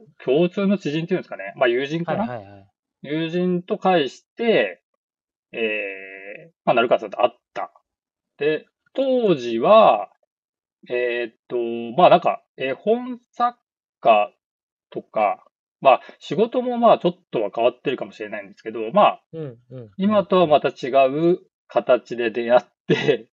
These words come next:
Speaker 1: <laughs> えー、なんかその頃から、なんかちょいちょい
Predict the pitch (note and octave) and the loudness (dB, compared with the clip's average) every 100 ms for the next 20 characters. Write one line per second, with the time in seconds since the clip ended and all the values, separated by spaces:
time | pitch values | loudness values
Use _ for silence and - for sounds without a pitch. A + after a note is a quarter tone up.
0 | _ - - - _ E3+ E3+ E3 F#3+ F#3 | _ -20 -20 -20 _ 4 4 4 2 0
1 | - D3 C#3 D#3+ A#2+ G#2 F2+ F2 - _ | -2 -2 0 0 2 -2 -4 -6 -14 _
2 | _ _ _ - - - _ _ C#3+ B2+ | _ _ _ -8 -8 -8 _ _ -4 -4
3 | - A2 F2+ | -2 -4 -4